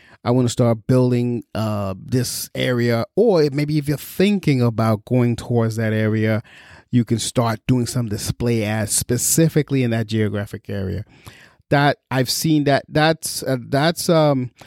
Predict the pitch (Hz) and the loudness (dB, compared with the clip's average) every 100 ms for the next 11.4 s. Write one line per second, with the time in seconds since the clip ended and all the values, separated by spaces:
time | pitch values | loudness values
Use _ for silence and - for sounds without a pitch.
0 | - _ 147 170 214 202 190 - 143 113 | -20 _ 0 2 2 2 0 2 -2 0
1 | 139 143 175 175 170 180 226 _ _ _ | -2 0 2 2 2 0 -4 _ _ _
2 | 135 120 131 123 - 120 135 151 139 131 | 0 0 0 -2 -2 -2 -2 -2 -4 -6
3 | - 131 139 175 - - - - - - | -6 -4 -2 -4 -8 -20 -20 -20 -12 -2
4 | 127 117 120 110 120 - _ - - - | 2 4 2 0 -4 -14 _ -12 -12 -12
5 | 113 117 139 151 147 123 - - 131 123 | -6 2 2 4 2 0 0 0 0 -4
6 | - 131 - 135 135 127 123 - 117 - | -4 -4 -2 0 2 2 0 -2 -4 -2
7 | - 143 135 147 - 131 131 - 139 135 | 0 0 0 -2 -2 -4 -6 -6 -2 0
8 | 135 131 110 - - 123 123 107 107 127 | 0 -2 -6 -6 -4 -2 -2 -2 0 2
9 | 127 120 110 - - 123 120 - 131 123 | 2 2 -2 -4 0 0 2 2 0 0
10 | 117 123 117 110 113 - 113 107 110 - | 0 2 2 0 -4 -6 -4 -2 -4 -2
11 | 117 117 113 117 | -2 0 0 -2